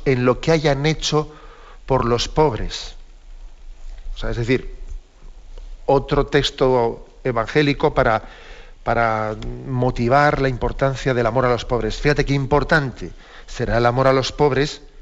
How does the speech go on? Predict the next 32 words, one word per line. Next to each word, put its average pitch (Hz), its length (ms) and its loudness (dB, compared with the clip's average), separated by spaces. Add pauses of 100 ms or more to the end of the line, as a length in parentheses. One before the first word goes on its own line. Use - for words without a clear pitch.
(520)
que 78 160 -12
ya, 110 260 -2 (220)
vamos, 104 240 -10
en 85 140 -6
lo 87 80 -8
sumum, 156 480 2 (100)
el 101 100 -10
sumum 135 340 0
es 143 140 2
que 127 300 0 (560)
Jesús 123 320 -6
nos 123 160 0
diga, 113 220 0
"Mira, 110 180 -2
yo 156 300 2 (800)
cuando 123 420 2
me 123 120 2
presente, 143 800 2 (120)
cuando 120 280 0
venga 147 320 4
en 143 120 0
gloria 117 560 2 (840)
para 127 180 0
juzgar 127 460 0
a 127 80 4
vivos 123 320 -2
y 117 40 0
muertos, 113 640 -4 (760)
te 113 160 0
voy 175 180 2
a 156 120 4
preguntar 123 760 0